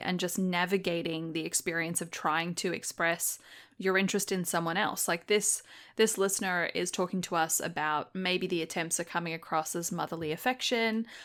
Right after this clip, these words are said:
So I'm projecting here, and I'm guessing that this person might be female, or they might be being read in a really femme way. There is also a social influence happening here. When you're a woman, or if you're a woman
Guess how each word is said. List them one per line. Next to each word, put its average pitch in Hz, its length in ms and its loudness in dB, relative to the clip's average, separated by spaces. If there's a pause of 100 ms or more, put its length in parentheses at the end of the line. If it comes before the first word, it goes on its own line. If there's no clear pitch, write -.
(200)
So 190 140 2
I'm 170 180 2
projecting 220 560 4
here, 190 640 4
and 160 180 0
I'm 165 100 -4
guessing 175 320 -2
that 151 140 -2
this - 140 -2
person 165 600 -2 (300)
might 165 180 4
be 165 100 -4
female, 208 680 4
or 180 40 4
they 165 140 2
might 160 200 2
be 170 100 -2
being 165 280 -4
read 208 260 4
in 202 160 -2
a 190 60 -2
really 196 260 2
femme 196 340 0
way. 185 380 -2 (280)
There 208 160 4
is 269 140 4
also 247 580 4
a 202 80 -2
social 190 640 2
influence 175 480 -6
happening 170 420 -2
here. - 360 -4
When 208 180 2
you're 233 160 4
a 202 40 4
woman, 185 640 0
or 165 100 2
if - 140 -4
you're 175 100 0
a 175 40 2
woman 175 400 -2